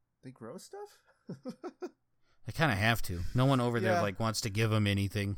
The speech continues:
Speaker 2: <laughs> so they
Speaker 1: No one,
Speaker 2: kinda
Speaker 1: yeah.
Speaker 2: have to be self-sufficient.
Speaker 1: <laughs> So they made that. <laughs>
Speaker 2: Yeah, they, they, they're making the world's biggest strawberries, making the most out of their small land. Uh,
Speaker 1: Good for
Speaker 2: this
Speaker 1: them.
Speaker 2: one's, so I got a Southwest state for you.
Speaker 1: Okay.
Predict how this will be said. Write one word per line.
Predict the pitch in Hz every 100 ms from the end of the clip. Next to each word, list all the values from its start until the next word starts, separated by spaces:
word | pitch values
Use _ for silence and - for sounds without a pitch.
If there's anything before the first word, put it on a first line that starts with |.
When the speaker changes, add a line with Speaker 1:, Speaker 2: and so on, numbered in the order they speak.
| -
Speaker 2:
<laughs> | -
so | - 415
they | - 185
Speaker 1:
No |
one, | 190
Speaker 2:
kinda | 339 - -
Speaker 1:
yeah. | 196
Speaker 2:
have | -
to | 156
be | 165
self-sufficient. | 147 180 147 135 131 - 143 - 113 - -
Speaker 1:
<laughs> | -
So | 170
they | 143 165
made | 151 147 110
that. | 131 117 110 139
<laughs> | - - - - 220 -
Speaker 2:
Yeah, | 143 120 101 -
they, | 165 165 151
they, | 160 160 147
they're | 151
making | 151 147 135
the | 135
world's | 127 107
biggest | 117 117 110
strawberries, | - 120 107 107 104 98
making | 151 170 160
the | 143
most | 143 139 127 135
out | 117
of |
their | 110
small | 110 - 127 120
land. | 110 110 101 92 - _ - - - -
Uh, | 131 139 139
Speaker 1:
Good | 131
for | 143
Speaker 2:
this | 160
Speaker 1:
them. | 175
Speaker 2:
one's, | 139 - - _ _ -
so | - 147
I |
got | 139
a | 131
Southwest | 160 143 143 139 127
state | - 143 131 -
for | - 127
you. | 131 135 - - - _ _ _ 165 -
Speaker 1:
Okay. | 98